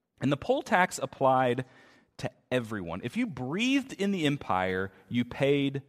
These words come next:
the poll tax. The poll tax was the reason Mary and Joseph had to travel to Bethlehem to register.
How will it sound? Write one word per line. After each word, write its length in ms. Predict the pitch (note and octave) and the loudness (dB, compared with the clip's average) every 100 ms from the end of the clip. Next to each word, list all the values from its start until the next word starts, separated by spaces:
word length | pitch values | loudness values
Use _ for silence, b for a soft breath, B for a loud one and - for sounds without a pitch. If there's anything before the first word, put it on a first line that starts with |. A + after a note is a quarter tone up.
| - | -8
the 100 | A#2 | -6
poll 240 | A2 F#2 | -4 -6
tax. 640 | - C2 - - - - _ _ _ _ _ _ _ _ _ - | -8 -14 -14 -20 -20 -20 _ _ _ _ _ _ _ _ _ -6
The 80 | |
poll 220 | - A3+ C4 | 2 4 6
tax 380 | G3 D#3 - | 4 4 2
was 100 | D3 | -8
the 100 | C3 | -4
reason 320 | C3 C#3+ C3+ A#2+ | -2 0 0 0
Mary 200 | A#2 A2+ | 0 -2
and 100 | A2 | 0
Joseph 400 | D3+ D#3 A#2 - | -2 -2 -6 -2
had 160 | G#2+ | -4
to 80 | G2+ | -4
travel 400 | - A#2 G#2+ G#2+ | -4 2 2 0
to 140 | G2 | -8
Bethlehem 580 | G2 A#2+ - F2+ F#2 F2+ | 0 0 0 -6 -6 -6
to 120 | - | -8
register. 680 | A2 D3+ C3+ A2 - - - | -4 -2 -2 -8 -12 -16 -18